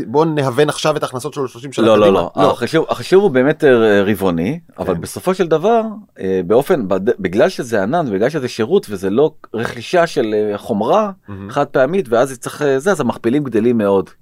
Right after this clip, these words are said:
Speaker 2: כי ההנחה היא שכל הזמן יצטרפו עוד ועוד ועוד
Speaker 1: אוקיי.
Speaker 2: מצטרפים חדשים, ולכן בעצם יהיה
Speaker 1: אז היתרון הוא לא בדרך החישוב של הכנסה, הוא יתרון ב-, בעצם המודל העסקי, שזה סאבסקריפשן.
Speaker 2: חד משמעית, לזה
Speaker 1: אוקיי,
Speaker 2: התכוונתי.
Speaker 1: אוקיי, אוקיי.
Speaker 2: אמ,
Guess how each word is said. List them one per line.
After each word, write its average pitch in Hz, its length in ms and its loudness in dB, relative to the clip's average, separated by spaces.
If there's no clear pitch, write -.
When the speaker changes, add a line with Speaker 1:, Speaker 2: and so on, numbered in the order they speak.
Speaker 2:
כי 110 120 0
ההנחה 101 280 0
היא 175 120 4
שכל 151 260 -2
הזמן 151 200 0
יצטרפו 135 480 -2
עוד 127 300 2
ועוד 113 240 2
ועוד 110 200 0
Speaker 1:
אוקיי. 101 120 0
Speaker 2:
מצטרפים 113 300 -4
חדשים, 131 460 -6
ולכן 143 340 -4
בעצם 123 280 0
יהיה 120 160 2
Speaker 1:
אז 120 120 -4
היתרון 127 320 -4
הוא 208 80 -6
לא 185 80 -2
בדרך 226 280 -4
החישוב 123 380 -10
של 107 120 -8
הכנסה, 98 320 -10
הוא 92 100 -4
יתרון 120 300 -4
ב-, 117 120 -20
בעצם 127 460 -4
המודל 160 240 0
העסקי, 190 300 -2
שזה 190 180 0
סאבסקריפשן. 202 540 -10
Speaker 2:
חד 107 220 0
משמעית, 87 240 -10
לזה 87 60 -4
Speaker 1:
אוקיי, 110 140 2
Speaker 2:
התכוונתי. - 380 -4
Speaker 1:
אוקיי, 120 180 0
אוקיי. - 260 -10
Speaker 2:
אמ, 107 840 4